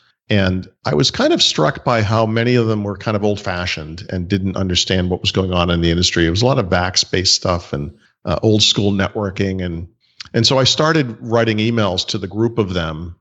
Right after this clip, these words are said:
'cause we had different mailing lists internally and saying, "Hey, this is something that's happening." You know, maybe it was in InfoWorld or at the time P C Week. And I'd kind of quote a little bit from the story and then say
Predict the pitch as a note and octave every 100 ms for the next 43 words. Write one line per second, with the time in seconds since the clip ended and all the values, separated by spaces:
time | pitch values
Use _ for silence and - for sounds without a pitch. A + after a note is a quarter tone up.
0 | - F#2+ G2 F#2 F#2+ F2+ F2 E2+ D#2 D#2+
1 | D#2+ - - E2 - F#2 F2 E2 E2 F2+
2 | - _ _ - G#2+ A#2 G#2+ A2+ C3+ B2
3 | C#3 E3+ C#3 - B2+ A2+ A#2+ G#2+ - A2+
4 | A2+ - C#2+ D2 A#2 G2 F2 G2+ G2+ G2
5 | G2 F#2 F2 E2+ A2 G#2+ G#2+ G2+ G2+ G2+
6 | G2 F#2 F2+ E2+ F#2 - F2 F#2+ G#2+ -
7 | G2+ F#2+ F#2+ - _ _ - G#2+ F#2+ A#2
8 | A2 G2 - - B2+ A2+ G#2 G2 F#2+ -
9 | F2+ E2+ - A#2+ G#2+ F#2+ E2+ F2+ F2+ G2
10 | E2+ F2+